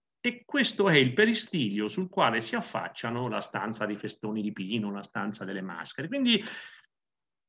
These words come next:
è ancora in, oggi, in, perché il libro è stato pubblicato lo scorso anno,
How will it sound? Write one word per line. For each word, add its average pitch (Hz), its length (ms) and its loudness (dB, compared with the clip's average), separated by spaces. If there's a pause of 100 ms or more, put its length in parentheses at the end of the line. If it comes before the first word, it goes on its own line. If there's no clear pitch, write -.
(320)
è 233 160 4
ancora 262 440 4
in, 226 360 6 (340)
oggi, 160 540 4 (120)
in, 123 220 -4
perché 113 240 -6
il 107 100 2
libro 110 320 0
è 101 40 -2
stato 107 280 -4
pubblicato 107 480 -4
lo 117 80 -2
scorso 226 380 -2
anno, 180 440 0